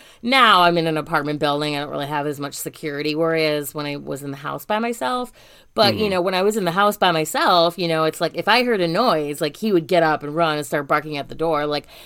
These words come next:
Speaker 1: that's security system one oh one, you know?
Speaker 2: Sure.
Speaker 1: Like,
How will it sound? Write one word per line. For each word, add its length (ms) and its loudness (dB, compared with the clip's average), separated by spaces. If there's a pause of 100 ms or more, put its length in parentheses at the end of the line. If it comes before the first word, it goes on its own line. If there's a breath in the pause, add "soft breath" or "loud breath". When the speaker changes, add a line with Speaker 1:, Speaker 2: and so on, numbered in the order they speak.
(120 loud breath)
Speaker 1:
that's 240 0 (140)
security 540 0
system 420 -2
one 180 0
oh 120 -4
one, 380 -2
you 160 -8
know? 280 -6
Speaker 2:
Sure. 300 0
Speaker 1:
Like, 260 -14